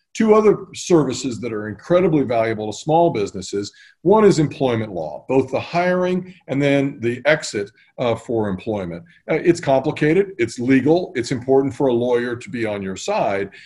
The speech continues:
And then the last that I would point out is just general contracting. It can be both in the supplier and services that go into a business, as well as then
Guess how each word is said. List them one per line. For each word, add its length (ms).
And 140
then 180
the 80
last 340
that 120
I 100
would 200
point 260
out 180
is 140
just 220
general 380
contracting. 760
It 100
can 160
be 280
both 240
in 220
the 100
supplier 720
and 120
services 600
that 120
go 280
into 320
a 60
business, 440
as 160
well 300
as 220
then 360